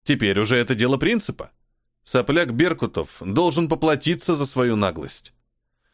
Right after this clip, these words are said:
На телефон приходит сообщение от Павла. "Хочешь увидеть сына? Приезжай к Беркутовым ровно в шесть. Ни раньше, ни позже".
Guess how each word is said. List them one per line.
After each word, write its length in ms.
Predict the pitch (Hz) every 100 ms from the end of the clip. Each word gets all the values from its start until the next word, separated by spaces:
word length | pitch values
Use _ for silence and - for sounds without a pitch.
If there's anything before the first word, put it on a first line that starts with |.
| _ _ -
На 120 | 107
телефон 360 | 139 143 269
приходит 380 | 247 - 233 220
сообщение 500 | 202 170 - 185 170
от 120 | 160
Павла. 380 | 170 147 90 73 - _ _ _ _ _ _
"Хочешь 460 | - 220 208 196 190
увидеть 340 | 170 151 143
сына? 380 | - 110 98 156 _ _ _ _
Приезжай 480 | 127 123 117 170 220
к 80 | 120
Беркутовым 600 | 143 196 214 233 226 185
ровно 320 | 120 120 127
в 60 | -
шесть. 440 | 98 76 - - _ _ -
Ни 160 | 131
раньше, 460 | 131 143 165 - 165 - _ 104
ни 160 | 123
позже". 440 | 127 123 87 78